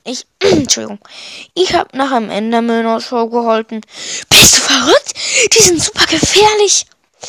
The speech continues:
Ich hab keine Wahl. Ich brauch eins, um ins Ende zu kommen.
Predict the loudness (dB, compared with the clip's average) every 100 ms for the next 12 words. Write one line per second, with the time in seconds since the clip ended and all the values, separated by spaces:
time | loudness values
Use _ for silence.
0 | -10 -6 -6 -4 -8 -10 _ -6 -6 -6
1 | -20 _ _ _ _ _ _ -20 _ -10
2 | -4 -4 -4 -4 -2 0 2 4 2 -4
3 | -2 -2 0 -2 -4 -6 -6 -6 -6 -6
4 | -6 -6 -8 -10 -10 -10 -10